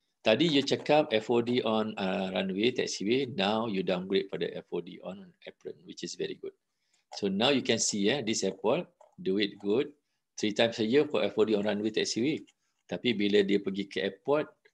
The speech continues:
eh, ke apron, dia kurangkan sikit, so six times a year, which is very good. Okey. Reduce from six to four. So performa dia nampak tak?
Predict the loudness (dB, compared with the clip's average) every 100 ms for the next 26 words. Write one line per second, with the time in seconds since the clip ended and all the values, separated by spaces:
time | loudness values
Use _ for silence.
0 | -2 -2 2 2 2 2 2 2 -2 0
1 | 0 0 -4 -2 -4 -4 -6 -6 -6 -6
2 | -6 -8 -6 -8 -8 -8 -8 -6 -4 -4
3 | -6 -14 _ _ _ _ _ -20 -8 -8
4 | -8 _ _ _ _ _ -2 0 4 4
5 | 4 -2 -6 0 0 2 2 2 0 -8
6 | -2 -2 -2 -8 -4 -2 0 0 2 2
7 | 0 0 -2 -2 -4